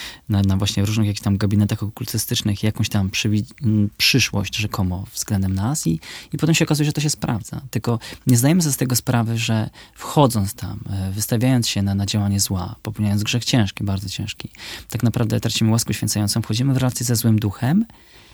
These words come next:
i może to prowadzić też do tego, że poprzez pewne formy zniewolenia dem-, demon będzie doprowadzał do tego, aby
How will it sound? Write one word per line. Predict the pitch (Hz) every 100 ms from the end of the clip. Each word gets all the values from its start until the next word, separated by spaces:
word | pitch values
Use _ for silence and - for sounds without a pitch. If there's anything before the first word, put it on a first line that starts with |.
| - _ _ -
i | 151
może | 135 127 190 247 143 117 104 -
to | - 107
prowadzić | - 113 110 113 -
też | 117
do | 117
tego, | 110 101 95 110 110 - -
że | 180 -
poprzez | 131 127 127
pewne | - 135 131 127
formy | - 135 131 120
zniewolenia | - 120 127 120 143
dem-, | 139 147 151 151
demon | 160 156 139
będzie | 185 202 113
doprowadzał | - - 107 113
do | 110
tego, | 120 120
aby | 123